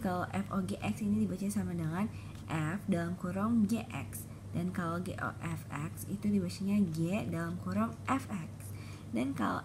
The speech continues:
f o f x itu dibaca dalam kurung f dalam kurung f x. Dan g o g x dalam kurung, sama dibacanya itu g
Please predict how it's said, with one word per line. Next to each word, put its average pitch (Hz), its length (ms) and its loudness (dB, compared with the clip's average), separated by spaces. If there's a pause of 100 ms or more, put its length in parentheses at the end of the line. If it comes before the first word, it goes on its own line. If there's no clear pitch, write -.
f 254 240 0
o - 160 -2
f 175 280 -6 (360)
x - 240 -8
itu 196 160 -4
dibaca 180 400 0
dalam 165 320 -2 (160)
kurung 180 400 -2 (560)
f 180 320 0 (400)
dalam 175 240 -2
kurung 180 320 0 (160)
f 254 160 -2
x. - 400 -6 (240)
Dan 185 320 2
g 170 80 -2
o 190 160 -2
g 170 240 -4
x 196 320 -6
dalam 175 320 -2
kurung, 165 240 -6 (160)
sama 190 240 -2 (160)
dibacanya 175 480 -2
itu 156 240 0 (480)
g 185 80 2